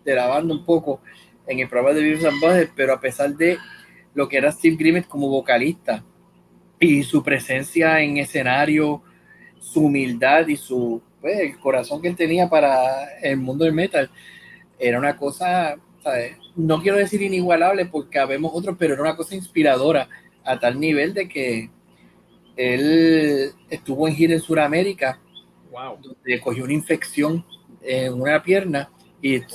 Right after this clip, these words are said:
Speaker 1: la pierna se le tuvo que amputar
Speaker 2: Holy crap.
Speaker 1: en Ecuador. Y fue, para que tú veas el impacto, él como persona, eh, los fanáticos hicieron un, porque los, eh, el seguro de él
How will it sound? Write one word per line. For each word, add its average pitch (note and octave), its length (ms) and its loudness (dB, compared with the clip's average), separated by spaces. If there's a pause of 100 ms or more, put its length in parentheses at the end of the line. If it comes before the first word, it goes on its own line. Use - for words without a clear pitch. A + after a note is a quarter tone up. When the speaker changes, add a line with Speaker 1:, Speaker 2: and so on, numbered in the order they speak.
(160)
Speaker 1:
la D3+ 140 0
pierna C3 220 -4
se D#3+ 80 0
le D#3+ 80 6
tuvo C#3+ 260 -6
que - 80 -6
amputar D#3 560 -4 (540)
Speaker 2:
Holy C#3+ 260 -10
crap. A#2+ 380 -20
Speaker 1:
en B2+ 440 2
Ecuador. B2+ 560 2 (1400)
Y C3+ 420 2
fue, C#3+ 460 0
para E3 200 4
que C#3 120 0
tú C3+ 100 -4
veas D#3 160 2
el G3 120 4
impacto, F#3+ 300 0
él D3+ 100 -4
como F3 260 2
persona, E3+ 580 0 (680)
eh, B2+ 500 2
los C3 200 0
fanáticos D3+ 720 2
hicieron D3 400 0
un, D#3+ 200 0 (180)
porque C#3+ 260 -4
los, C3+ 140 0 (100)
eh, C3+ 220 0
el C3 60 -2
seguro C3+ 400 0
de D#3+ 100 4
él G3 240 0